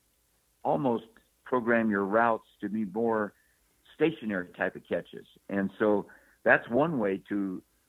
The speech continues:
divide your passing game up and evaluate it at the end of a season based on what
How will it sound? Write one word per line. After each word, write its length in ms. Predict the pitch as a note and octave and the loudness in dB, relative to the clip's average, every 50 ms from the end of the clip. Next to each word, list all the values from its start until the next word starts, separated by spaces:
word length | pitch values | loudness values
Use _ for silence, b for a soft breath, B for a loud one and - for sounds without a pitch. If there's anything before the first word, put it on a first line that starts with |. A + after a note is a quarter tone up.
| _ _ _ _ | _ _ _ _
divide 400 | - A2 F#2+ G2 A2+ A2+ A2 G2 | -6 -6 0 2 2 2 2 2
your 100 | F#2+ G2 | 0 -4
passing 420 | - - A2 A#2 C3 - A2+ G#2+ G2+ | -2 2 0 0 0 0 -4 -6 -6
game 240 | F#2+ F#2+ F#2 F#2+ F#2 | -4 -4 -4 -4 -4
up 220 | F2+ G2 - _ _ _ _ _ _ _ _ - | -4 -6 -6 _ _ _ _ _ _ _ _ -8
and 160 | G2 G2 E2 - - _ | -8 -8 -8 -8 -14 _
evaluate 640 | - G3+ D#3+ B2+ A2 A#2+ C#3+ C3+ G#2+ G2+ G2+ G2 F#2+ | -8 -8 -2 2 2 4 4 4 2 0 0 0 -2
it 180 | G2 G2 - - - | -4 -6 -6 -10 -4
at 180 | G2+ G2 F#2 - | -4 -4 -2 -2
the 140 | F#2 F#2 F#2 | -6 -4 -2
end 140 | G2 G2+ G2 | -2 -2 -4
of 100 | F2+ F2+ | -4 -6
a 80 | F#2 - - | -8 -8 -6
season 380 | A2 A#2+ B2 G2+ F#2+ F#2+ F#2+ F2+ | -4 -4 -4 -2 -2 -4 -4 0
based 340 | - G#2 A2 G#2+ - - - | 0 0 0 0 -2 -2 0
on 380 | G#2 G2+ G2 F#2+ F#2+ F2+ b b b b b b b _ | 0 2 2 0 -2 -4 b b b b b b b _
what 240 | D2+ G#2 C3 C3+ | 2 2 2 2